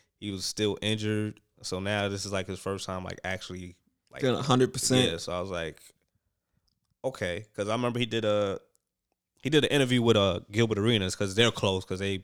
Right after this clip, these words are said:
Speaker 1: both played for the Wizards when, uh, Gilbert was heading out. <laughs>
Speaker 2: Hmm.
Speaker 1: But, um, yeah, he said a lot of good things. So it was like, all right, cool. And this is when he's,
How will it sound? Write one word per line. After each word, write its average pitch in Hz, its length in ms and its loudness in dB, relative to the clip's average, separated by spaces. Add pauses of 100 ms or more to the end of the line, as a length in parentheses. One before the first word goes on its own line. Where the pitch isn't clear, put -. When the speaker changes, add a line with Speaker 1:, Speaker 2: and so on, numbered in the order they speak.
(140)
Speaker 1:
both 98 400 -2 (760)
played 101 260 2
for - 80 -6
the 92 80 0
Wizards 95 460 2
when, 90 380 -8
uh, 87 200 -4 (160)
Gilbert 90 320 2
was 87 360 -2 (220)
heading 90 320 -4
out. - 320 -8
<laughs> - 60 4 (500)
Speaker 2:
Hmm. 139 80 -6 (300)
Speaker 1:
But, 104 160 0
um, 98 340 -2 (1000)
yeah, 156 140 8
he 156 80 8
said 156 140 8
a 139 40 4
lot 131 160 6
of 107 60 0
good 104 160 2
things. 104 300 0
So 90 160 0
it 90 40 0
was 95 100 -2
like, 92 180 0
all 131 60 -2
right, 131 220 0
cool. 139 280 2
And 98 80 -2
this 151 160 6
is 127 100 -2
when 123 140 0
he's, 117 340 2